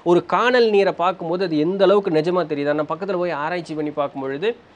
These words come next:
உண்மையிலுமே அங்க, அங்க நீர் தன்மை அப்படிங்கிறது இல்ல. அது வெறும் ஒரு காணல் நீர், மிராஜ், அவ்வளவுதான். அதுபோல தான் நீங்க பார்க்கக்கூடிய விஷயங்கள் எல்லாமே.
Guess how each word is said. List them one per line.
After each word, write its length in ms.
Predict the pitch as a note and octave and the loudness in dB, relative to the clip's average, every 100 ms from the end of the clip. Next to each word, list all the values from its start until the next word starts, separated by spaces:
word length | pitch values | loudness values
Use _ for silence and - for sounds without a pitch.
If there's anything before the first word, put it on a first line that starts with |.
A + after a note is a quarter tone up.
| - - | -10 -4
உண்மையிலுமே 400 | A3+ A#3 A3 A3 | 4 4 4 2
அங்க, 200 | G3 D#3+ | 0 0
அங்க 180 | E3 E3+ | 0 0
நீர் 340 | E3+ G#3 G3 | 2 2 0
தன்மை 280 | - E3+ F#3 | -2 -2 -2
அப்படிங்கிறது 360 | D#3+ D#3+ E3+ D3+ | -4 -4 -4 -2
இல்ல. 80 | C#3 | -2
அது 100 | D3 | 2
வெறும் 220 | G3+ G#3+ | 4 6
ஒரு 140 | F#3+ | 4
காணல் 320 | E3 F#3+ F#3 | 0 0 0
நீர், 220 | D3 B2 C#3+ | -2 -2 0
மிராஜ், 360 | F#3+ F3 C3 - | 2 0 -2 -6
அவ்வளவுதான். 400 | C#3+ E3+ D#3+ C3 - - - - - - - | 0 2 2 -2 -8 -20 -20 -20 -20 -8 -2
அதுபோல 480 | D3 D3+ D#3 F3+ | 0 2 4 4
தான் 200 | D#3 F3+ | 2 0
நீங்க 280 | F#3 D#3+ C3+ - | -2 -2 -4 -2
பார்க்கக்கூடிய 580 | C#3 F3 F#3 D#3+ D3+ C3+ | -2 -2 -4 -4 -4 -4
விஷயங்கள் 480 | B2 - E3 D3 A#2+ | -6 -4 -4 -4 -4
எல்லாமே. 540 | A#2 C#3 C#3 C3 | -4 -2 -2 -2